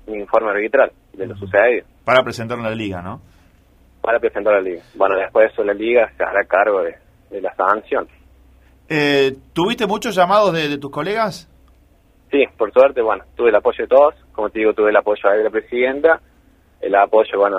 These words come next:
Speaker 1: ahí del presidente de la Escuela de Árbitros, eh, Diego Rodríguez de la Liga.
Speaker 2: Ujú.
Speaker 1: Por suerte, bueno, tuve el apoyo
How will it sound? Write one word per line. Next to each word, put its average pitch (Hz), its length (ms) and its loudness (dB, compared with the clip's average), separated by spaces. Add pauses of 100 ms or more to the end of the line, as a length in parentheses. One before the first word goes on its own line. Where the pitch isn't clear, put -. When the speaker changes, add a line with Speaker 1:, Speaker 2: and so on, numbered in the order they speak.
Speaker 1:
ahí 95 140 -2
del 87 360 -8
presidente 98 540 -6
de 92 60 -4
la 95 80 -4
Escuela 98 240 0
de 101 60 6
Árbitros, 98 340 -2 (280)
eh, 87 200 -20
Diego 101 180 0
Rodríguez 98 400 2
de 95 80 -2
la 98 60 -4
Liga. 143 280 0 (140)
Speaker 2:
Ujú. 113 300 -18 (340)
Speaker 1:
Por 95 160 -4
suerte, 127 240 4
bueno, 104 200 2
tuve 104 180 -2
el 95 60 2
apoyo 87 360 -2